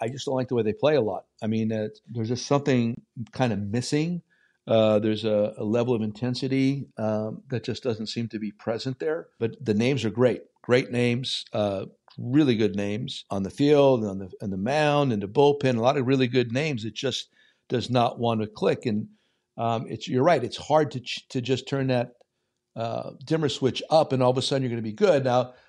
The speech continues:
the one situation I've been in, and you're aware of this, was the, what, the greatest night in baseball, because that month, the Rays, we came from, like, eight or nine games back at the, on September first in order to, um, uh, edge out the Red Sox on the last day of the season.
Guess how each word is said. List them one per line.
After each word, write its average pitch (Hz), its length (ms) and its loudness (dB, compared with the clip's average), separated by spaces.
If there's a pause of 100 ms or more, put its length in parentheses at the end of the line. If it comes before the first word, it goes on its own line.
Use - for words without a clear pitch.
(120)
the 135 60 -4
one 156 160 2
situation 143 500 -4
I've 156 160 4
been 127 140 0
in, 131 180 -2
and 120 80 -6
you're 123 120 -4
aware 139 180 2
of 135 120 0
this, 123 200 -6
was 110 120 -8
the, 123 180 0
what, 117 220 -10
the - 60 -20
greatest 123 380 -6
night 120 180 -6
in 113 100 -14
baseball, 127 520 0
because 117 280 -12
that 135 220 0
month, 135 260 0 (760)
the 120 80 0
Rays, 147 320 4
we 180 100 -4
came 143 240 -4
from, 127 140 -6
like, 107 200 -6 (100)
eight 143 180 2
or 117 80 2
nine 127 280 2
games 107 280 -2
back 143 420 2 (580)
at 117 180 0
the, 120 220 0
on 113 120 -4
September 123 440 -2
first - 640 -2 (380)
in 120 140 -2
order 123 220 4
to, 113 600 0
um, 110 520 -4 (640)
uh, 113 240 -4
edge 139 200 -2
out 131 160 6
the 120 80 0
Red 160 220 2
Sox 127 300 0
on 120 80 0
the 113 60 0
last 135 360 -2
day 123 140 2
of 110 120 -4
the 107 60 -12
season. 143 540 -6